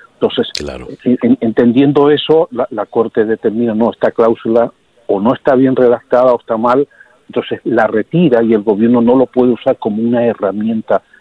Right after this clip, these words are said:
Speaker 1: de deportación.
Speaker 2: Y ahora, eh, con esta decisión, al reactivar la cláusula, ¿qué puede ocurrir? En el caso, por ejemplo, de esa abuelita,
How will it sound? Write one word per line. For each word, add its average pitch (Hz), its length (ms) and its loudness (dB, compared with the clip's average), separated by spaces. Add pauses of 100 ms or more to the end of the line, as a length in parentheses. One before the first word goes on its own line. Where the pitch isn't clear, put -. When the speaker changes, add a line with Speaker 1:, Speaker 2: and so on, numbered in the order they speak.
Speaker 1:
de 101 180 -2
deportación. - 760 -6 (1200)
Speaker 2:
Y 101 160 -6
ahora, 107 540 2
eh, 87 360 -2
con 85 220 -2
esta 87 640 0
decisión, 80 560 -4
al 73 120 -4
reactivar 80 680 -4 (560)
la 78 200 -4
cláusula, 95 520 -4
¿qué 92 320 -4
puede 95 260 -2
ocurrir? 87 420 -8 (540)
En 127 120 -2
el 90 140 -6
caso, 113 340 0
por 107 120 -2
ejemplo, 107 360 -4
de 95 80 0
esa 104 180 0
abuelita, 90 560 -6